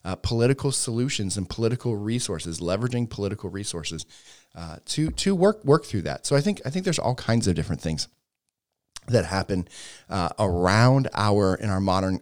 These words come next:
our modern, modern context. Um, you, you can look at, I mean, even the, the pro-life movement and, and the rates of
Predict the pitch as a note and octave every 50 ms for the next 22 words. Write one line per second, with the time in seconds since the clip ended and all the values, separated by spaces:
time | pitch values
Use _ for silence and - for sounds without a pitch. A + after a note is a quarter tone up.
0 | - F#2 F#2+ F#2+ F#2+ F#2 F#2+ F#2 F#2 F2+ - G2 G2+ G#2+ G#2 A2 A2 G2 F2 -
1 | - - - - A2+ A#2 A#2 - - - C2 - - - - - - - - -
2 | - _ - F2 F2 F2 B1+ - C3+ C#3+ C#3 - D#3 D#3 D#3 - E3 C#3 B2+ B2
3 | - C3 G2 E2+ A2 A2 A2+ A2+ A2+ A2 A2+ A2 G#2+ - - F#2+ G2 - - -
4 | A#2 G#2 F#2 E2+ F#2+ A2 - - - F#2+ E2 E2 - D#2 F2 A#2+ B2+ - _ _
5 | _ _ _ _ _ _ _ _ _ _ _ _ _ _ _ _ - B2 A#2+ A2+
6 | A2 G#2 - - - F#2+ G2 G2+ G2 F2 G2+ F#2+ F#2+ F#2+ - - G2+ G2+ G2 A2
7 | B2+ C3+ - - - - - G#2 G2+ G2+ G2+ G2 F#2